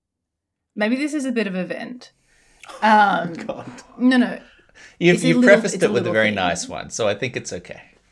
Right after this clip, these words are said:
Speaker 1: <laughs> So, um, a little bit about Michael, which I already knew, is he's kind of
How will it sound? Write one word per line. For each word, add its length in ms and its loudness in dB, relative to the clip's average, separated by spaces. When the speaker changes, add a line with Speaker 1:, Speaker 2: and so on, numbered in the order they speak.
Speaker 1:
<laughs> 960 -4
So, 480 0
um, 320 2
a 60 0
little 200 2
bit 120 0
about 260 2
Michael, 760 -4
which 260 -6
I 140 2
already 240 2
knew, 220 0
is 160 -6
he's 200 -6
kind 300 0
of 180 -6